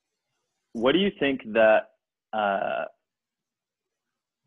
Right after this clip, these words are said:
you, or if the Interfaith Council or the Interfaith or the C F E kind of had a message that it wanted to share to But-, share to the Butler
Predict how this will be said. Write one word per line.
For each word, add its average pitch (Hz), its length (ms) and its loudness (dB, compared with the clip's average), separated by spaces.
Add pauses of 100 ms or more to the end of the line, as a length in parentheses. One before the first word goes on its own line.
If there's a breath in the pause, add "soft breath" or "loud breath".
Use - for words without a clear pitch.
(120)
you, 127 540 2
or 107 400 2
if 113 140 -4
the 131 60 0
Interfaith 127 500 0
Council 107 680 -2
or 104 160 -4
the 98 80 -4
Interfaith 104 560 -4
or 110 140 -4
the 95 140 -12
C 127 100 2
F 113 120 -2
E 104 240 -6 (500 soft breath)
kind 127 120 2
of 104 60 -2
had 113 200 0
a 101 40 -2
message 104 500 -4
that 101 140 -4
it 90 100 -6
wanted 101 360 -4
to 98 180 -6 (180)
share 101 260 0
to 95 60 -6
But-, 87 300 -6 (440)
share 120 160 4
to 104 80 2
the 90 200 -6
Butler 104 420 0